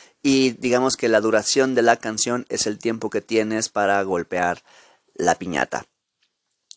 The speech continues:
Si además de esto, en algunas fiestas, algunas personas se vendan los ojos, eh,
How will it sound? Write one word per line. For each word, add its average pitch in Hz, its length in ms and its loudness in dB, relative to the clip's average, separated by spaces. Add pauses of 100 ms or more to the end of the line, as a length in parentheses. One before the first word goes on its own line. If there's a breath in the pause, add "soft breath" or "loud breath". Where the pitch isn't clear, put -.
(160)
Si 120 760 2
además 123 320 4
de 127 140 6
esto, 127 460 0
en 104 100 -8
algunas 104 340 -6
fiestas, 127 640 -2
algunas 101 340 -6
personas 98 680 -4
se 92 180 -2
vendan 95 400 0
los 110 200 2
ojos, 160 600 2 (360 loud breath)
eh, 90 500 -8